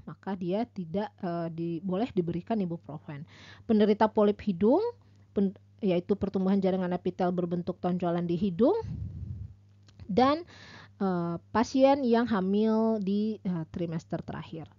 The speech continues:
Nah, efek sampingnya adalah gangguan saluran cerna, seperti mual, muntah, diare, konstipasi, nyeri lambung, sampai perdarahan. Ruam kulit, bronkospasmus, dan, eh, trombositopenia,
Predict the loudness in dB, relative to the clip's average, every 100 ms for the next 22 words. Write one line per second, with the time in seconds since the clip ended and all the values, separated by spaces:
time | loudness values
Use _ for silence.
0 | -20 -20 -20 -20 -14 -4 0 2 2 0
1 | 2 2 4 2 2 0 2 2 2 0
2 | 0 0 2 0 0 0 0 2 2 2
3 | 0 -8 -20 _ -16 -12 -8 -10 -6 -6
4 | -4 -6 -4 0 0 0 -4 -6 -6 -6
5 | 0 2 2 -2 -6 -2 -2 -2 0 0
6 | -2 -4 -4 -4 -8 -6 -12 -2 -2 0
7 | 0 0 0 -2 -2 -4 -2 -4 -4 -2
8 | -2 -2 -4 -2 -4 -6 -8 -10 -14 -20
9 | -20 -20 -20 -20 -20 -20 -20 -20 _ _
10 | 4 6 4 4 6 6 4 2 0 0
11 | 2 -2 -2 -4 -2 0 0 0 0 0
12 | -2 -4 -6 -6 -4 -2 -2 -4 -6 -4
13 | -2 -2 -2 -4